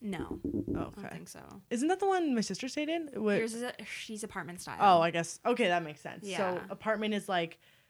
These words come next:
Speaker 2: a bunch of rooms, and then you have a communal space that you share. So you have your own single rooms.
Speaker 1: Yeah.
Speaker 2: And then you have
Speaker 1: And then
Speaker 2: the
Speaker 1: you have, like, a
Speaker 2: kitchenette.
Speaker 1: full ki-, like, every person has their own kitchen.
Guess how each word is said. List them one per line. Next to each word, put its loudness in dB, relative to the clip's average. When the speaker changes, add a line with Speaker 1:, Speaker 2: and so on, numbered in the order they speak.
Speaker 2:
a 0
bunch 4
of 2
rooms, 4
and -4
then 0
you 2
have -2
a -4
communal -2
space -4
that -6
you -8
share. -4
So -4
you 6
have 2
your 4
own 2
single 0
rooms. 2
Speaker 1:
Yeah. 0
Speaker 2:
And 2
then 6
you 4
have 6
Speaker 1:
And -
then 2
Speaker 2:
the 4
Speaker 1:
you 0
have, 6
like, 4
a 4
Speaker 2:
kitchenette. 6
Speaker 1:
full 4
ki-, -2
like, -4
every -2
person -4
has -4
their -4
own -6
kitchen. -12